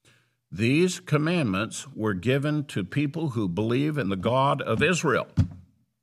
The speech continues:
To everybody, native born, aliens, sojourners, people that are adopted, e-, everybody who believes in the God of Israel. And for some reason, the Christian world has gotten the idea that the Messiah showed up,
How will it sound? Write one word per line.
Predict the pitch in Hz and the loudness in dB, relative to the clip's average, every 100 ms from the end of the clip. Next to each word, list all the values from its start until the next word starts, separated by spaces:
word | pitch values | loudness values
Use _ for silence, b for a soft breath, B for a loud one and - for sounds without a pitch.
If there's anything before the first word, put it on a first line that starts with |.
| _ _ _ _ _ _ _ _ _ _ _ _ - | _ _ _ _ _ _ _ _ _ _ _ _ -2
To | 135 - | 0 2
everybody, | 139 214 190 117 78 73 | 2 2 0 0 -2 -4
native | 71 123 175 156 123 | 0 2 2 0 0
born, | 120 95 87 | 0 0 -2
aliens, | - 160 151 104 90 - | -2 -2 0 -2 -2 0
sojourners, | 151 156 110 107 87 82 | 0 0 -2 -2 -4 -4
people | - 147 165 | -2 0 0
that | 151 | 0
are | 139 | 0
adopted, | 127 135 - 92 92 | 2 0 0 -2 0
e-, | - | 2
everybody | 131 185 240 202 113 71 - _ _ _ _ _ _ _ _ | 2 2 2 2 2 -2 -14 _ _ _ _ _ _ _ _
who | 135 | 0
believes | 139 147 143 | 2 2 2
in | 131 | -2
the | |
God | 127 123 | 0 0
of | 131 | 0
Israel. | 170 95 - B B B B 110 | -2 -4 -10 B B B B -2
And | 123 131 | 2 2
for | 139 | 2
some | 127 - 190 277 277 | -2 2 4 6 4
reason, | 233 208 151 - - - - - _ _ _ _ _ _ _ _ _ _ _ - | 2 2 2 0 -8 -12 -18 -20 _ _ _ _ _ _ _ _ _ _ _ -6
the | 113 | -4
Christian | - 180 214 - 208 165 | 0 0 0 0 0 0
world | 90 95 92 | 0 0 -2
has | 104 107 | -4 0
gotten | 135 156 180 | 2 2 2
the | 156 | 0
idea | 147 147 127 87 90 | 2 2 0 0 -2
that | 110 - | -6 -8
the | |
Messiah | 98 98 147 170 196 | -6 -2 2 4 2
showed | 180 - 139 113 | 0 0 2 2
up, | 95 69 67 | 0 -2 -6